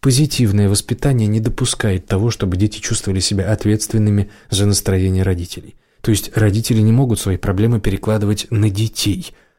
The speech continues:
Это является эмоциональной агрессией. Все вы едите еду. Мы все получаем от неё какие-то положительные эмоции вместе с витаминами, белками, жирами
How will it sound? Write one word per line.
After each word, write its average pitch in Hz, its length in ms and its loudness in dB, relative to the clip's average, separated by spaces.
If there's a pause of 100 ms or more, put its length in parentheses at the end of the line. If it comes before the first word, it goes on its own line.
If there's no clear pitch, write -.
(220)
Это 135 240 0
является 143 600 0
эмоциональной 113 760 0
агрессией. - 800 -4 (1000)
Все - 300 0
вы 123 140 4
едите 110 440 0
еду. 98 440 -2 (800)
Мы 175 100 6
все 107 280 0
получаем 117 500 2
от 98 100 -2
неё 120 160 2
какие-то 110 420 0
положительные 101 680 0
эмоции 117 500 2 (220)
вместе 110 340 0
с - 80 -4
витаминами, 107 560 2
белками, 101 440 2
жирами 104 540 2